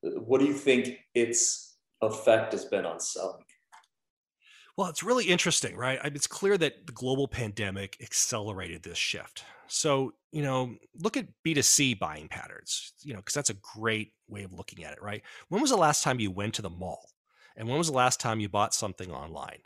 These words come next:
Speaker 2: I don't know about you, but I can't remember the last time I went over the last year,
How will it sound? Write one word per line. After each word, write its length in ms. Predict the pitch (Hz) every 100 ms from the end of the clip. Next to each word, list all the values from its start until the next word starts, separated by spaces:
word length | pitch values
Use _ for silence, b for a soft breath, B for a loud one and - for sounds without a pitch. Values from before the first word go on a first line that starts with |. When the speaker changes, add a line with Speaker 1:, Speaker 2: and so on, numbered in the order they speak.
| -
Speaker 2:
I 80 |
don't 100 | 147
know 60 | 180
about 180 | 127 98
you, 220 | 110 104
but 200 | 92 87
I 100 | 110
can't 180 | 123 170
remember 180 | 120 113
the 60 | 98
last 260 | - 98
time 160 | 107 92
I 60 |
went 280 | 85 90 87 _ _ _
over 180 | 117 101
the 60 |
last 280 | 98 98 -
year, 560 | 95 98 160 113 73